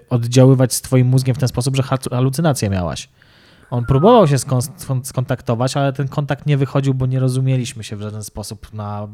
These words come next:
podstawowym poziomie, wiesz, biologicznym, że tak powiem nawet. On nie rozumiał nas, my,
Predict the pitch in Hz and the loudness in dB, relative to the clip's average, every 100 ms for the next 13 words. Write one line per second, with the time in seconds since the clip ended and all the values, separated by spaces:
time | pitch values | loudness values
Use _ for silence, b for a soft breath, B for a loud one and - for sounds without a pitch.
0 | 117 - 110 - 123 127 127 120 123 b | -16 -16 -14 -10 -4 -2 0 -2 -6 b
1 | b b - 135 190 156 98 87 87 - | b b -4 0 0 0 -4 -8 -12 -12
2 | 117 117 120 170 - - 98 95 90 - | -6 -4 -2 -4 -6 -6 -8 -10 -14 -12
3 | 95 92 92 92 117 160 _ b b b | -12 -10 -10 -10 -10 -12 _ b b b
4 | b 123 117 123 123 120 120 113 113 117 | b -6 -2 0 2 2 2 0 0 -2
5 | 131 - 127 | -2 -6 -4